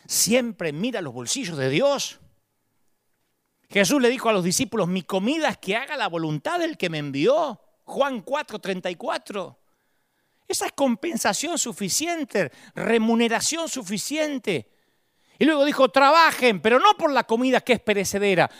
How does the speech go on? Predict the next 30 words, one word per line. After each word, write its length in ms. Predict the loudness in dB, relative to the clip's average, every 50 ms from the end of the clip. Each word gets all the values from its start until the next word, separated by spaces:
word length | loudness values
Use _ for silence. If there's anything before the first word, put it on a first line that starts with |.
| -10
sino 280 | -4 -2 2 4 4 2
por 200 | 4 2 2 2
la 100 | 2 2
que 140 | 2 2 2
permanece 800 | 4 4 4 4 4 6 6 8 8 8 6 4 2 0 0 2
para 240 | 4 4 4 4 4
vida 180 | 4 4 2
eterna". 580 | 2 0 -2 -6 -6 -6 -10 -14 -16 -18 -20 _ _ _ _ _ _ _ _ _ _ _ _ _ _ _ _ _ _ _ _ _ _ _ _ _ _
Trabajamos 560 | 2 4 4 4 4 4 4 6 6 6 6
por 180 | 6 6 6 6
Jesús, 480 | 4 2 2 2 2 2 2 2 -2 0
los 180 | 2 2 2 2
recursos 420 | 2 -4 -4 -4 -4 -4 -2 0
vienen 220 | 0 2 2 2 0
después. 560 | -2 -4 -4 -4 -4 -4 -4 -6 -10 -12 -16 _ _ _ _ _ _ _ _ -6
Buscamos 480 | -4 -4 -2 0 2 2 4 4 2 2
primero 280 | 2 2 2 2 2
el 60 | 4
reino 240 | 4 4 2 4 2
de 60 | 2
Dios 300 | 2 4 2 2 0 -2 0
y 100 | 4 8
lo 100 | 8 8
demás 300 | 8 6 2 0 0 2
viene 360 | 4 4 4 4 4 2 0
por 140 | 2 2 2
añadidura, 540 | 2 4 4 6 6 8 8 8 8 6 4 0 -4 -2
¿sí 220 | 2 4 6 6
o 80 | 6 4
no? 240 | 2 -2 -6 -8